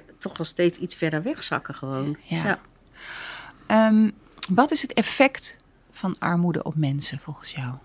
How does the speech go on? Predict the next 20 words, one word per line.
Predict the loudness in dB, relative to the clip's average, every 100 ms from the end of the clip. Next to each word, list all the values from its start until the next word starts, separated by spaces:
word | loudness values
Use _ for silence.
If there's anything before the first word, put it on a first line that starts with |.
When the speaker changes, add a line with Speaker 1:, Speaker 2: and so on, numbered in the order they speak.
| _ _ _ _ -20 -20 -20 -20 -20 -20 -20 -20 -8
Speaker 1:
Ja, | 0
het | 0
effect | 2 -2 2 2 2 -6 -14
van | -4 -2
armoede. | 4 6 6 2 0 0
Kijk, | -2 -2 -6
eh, | -4 0 2
mensen | 4 4 2 -2
kunnen | 0 0 0
echt | -4 -4
in | 0 2
een | 4 2
panieksituatie | 4 6 6 2 -6 -4 -4 0 2 2 2 -2
raken, | 2 0 2 0 2
waardoor | 2 2 2
het | 2 2 -2 -8
denkvermogen | 2 4 2 0 0 4 2 2 0 2
al | 2 4
minder | 6 6 4
wordt, | 4 2 0 -6